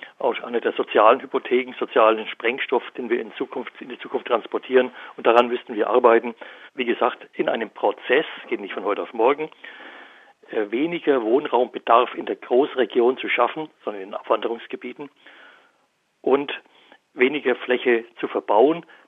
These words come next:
Da kann man auch zum Beispiel noch sagen, man könnte auch, äh, die Auflagen verstärken,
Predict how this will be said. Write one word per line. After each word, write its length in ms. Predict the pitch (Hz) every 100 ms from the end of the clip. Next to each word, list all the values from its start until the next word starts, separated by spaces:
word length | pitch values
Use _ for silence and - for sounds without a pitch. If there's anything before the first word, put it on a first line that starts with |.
| _ -
Da 100 | -
kann 160 | 135
man 80 | 131
auch 160 | 123 -
zum 80 | 120
Beispiel 260 | 113 -
noch 120 | 110 -
sagen, 320 | 107 113 127 - - - -
man 120 | 123
könnte 280 | 147 135 123
auch, 220 | 123 - -
äh, 60 | 147
die 360 | 117 120 110 101 104 _ - - - _
Auflagen 640 | - 165 - 127 117 117 117 - _ _ _ _
verstärken, 680 | - - - 120 120 - 143